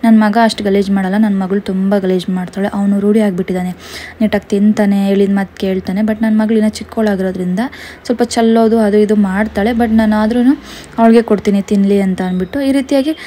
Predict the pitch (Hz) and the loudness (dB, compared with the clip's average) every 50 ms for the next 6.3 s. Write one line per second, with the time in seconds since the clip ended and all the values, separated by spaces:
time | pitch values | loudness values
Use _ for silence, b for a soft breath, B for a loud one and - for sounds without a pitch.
0 | B B B 233 233 226 - 302 262 - - 294 294 294 285 - 269 254 254 247 | B B B -4 -4 -2 -2 -4 -6 -2 2 4 4 4 4 4 4 6 6 8
1 | 247 269 269 254 233 220 233 240 214 208 226 220 226 208 202 196 185 185 180 180 | 8 8 8 6 6 4 4 2 4 4 4 4 4 2 2 0 0 -2 -2 -2
2 | 175 196 208 - - - - 226 - 214 208 208 208 202 202 202 202 - B B | -2 -2 -2 -2 -4 -4 -4 -2 0 2 4 4 4 4 2 0 0 -4 B B
3 | B B B 240 240 247 240 240 247 240 240 226 220 226 226 - - 240 240 240 | B B B 2 2 4 4 4 4 6 4 4 4 4 2 2 2 2 4 4
4 | 247 240 233 214 214 202 - 214 208 214 214 214 - - 196 196 196 - 233 220 | 4 4 2 2 0 0 0 0 2 0 0 -2 -2 -4 -4 -2 0 0 2 2
5 | 214 196 190 185 175 170 170 208 247 277 269 - - - - - 226 220 226 233 | 2 0 0 -2 -4 -4 -2 -2 -4 -4 -6 -10 -20 -10 -4 0 2 4 6 6
6 | 240 240 233 - 226 208 | 6 4 4 2 2 0